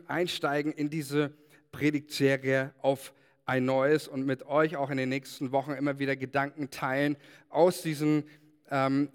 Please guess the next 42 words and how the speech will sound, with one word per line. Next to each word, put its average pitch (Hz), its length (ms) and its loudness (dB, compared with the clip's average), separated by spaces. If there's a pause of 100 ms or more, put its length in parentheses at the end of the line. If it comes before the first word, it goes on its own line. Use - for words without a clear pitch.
aus 151 240 2
diesem 131 320 -4
Text. - 480 -8 (640)
Und 139 300 0
ich 151 120 -6
möchte 220 260 6
euch 214 140 6
das, 208 340 2
die 175 120 0
erste 202 360 0
Folie, 202 340 8
vielleicht 160 220 0
können 180 140 0
wir 165 80 0
die 180 100 0
mal 175 180 4
anblenden. 180 760 4 (1200)
Ähm, 147 460 4 (460)
ich 147 180 -2
werde 165 200 6
euch 160 160 4
die, 151 200 2
die, 143 400 0
äh, 135 440 2
Sachen 139 280 -2
auch, 123 300 -2
äh, 120 260 2
sagen, 135 300 2
falls 117 260 -4
ihr 127 80 -6
das 113 380 -6
jetzt 110 160 -8
nicht 139 180 -2
lesen 127 340 0
könnt. 135 300 -2 (580)
Ähm, 120 360 -2 (760)
möchte 180 280 4
ich - 100 -2
euch 175 380 6
einen 160 160 2
Gedanken 151 380 2
teilen, 160 520 2